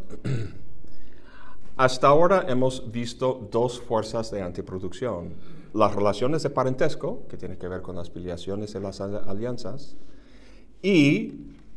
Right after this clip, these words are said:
la, la forma en que est-, estas relaciones de parentesco se llevan a cabo mediante un sistema de inscripción, el sistema de representación, al fin de cuentas. Eh,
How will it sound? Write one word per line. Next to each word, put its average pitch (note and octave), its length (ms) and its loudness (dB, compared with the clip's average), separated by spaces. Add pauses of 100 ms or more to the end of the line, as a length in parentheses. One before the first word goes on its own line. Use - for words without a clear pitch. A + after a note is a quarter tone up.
la, B2 240 4 (280)
la A#2 120 6
forma D3+ 440 4
en A2+ 100 0
que A#2+ 480 2
est-, - 400 0
estas C3 340 6
relaciones B2 680 4
de A2 80 0
parentesco G2+ 640 -2
se G2+ 320 -2
llevan A2 400 0
a A#2+ 100 2
cabo F#2+ 440 2
mediante F#2+ 640 -4
un F#2 180 -4
sistema - 680 -4
de G2+ 80 -4
inscripción, F#2+ 720 4
el E2+ 100 2
sistema F#3+ 320 -2
de A#2 80 4
representación, E2+ 760 -4
al D#2+ 100 -2
fin E2 140 4
de D#2 60 -4
cuentas. D2 600 -2 (1040)
Eh, F2+ 680 -6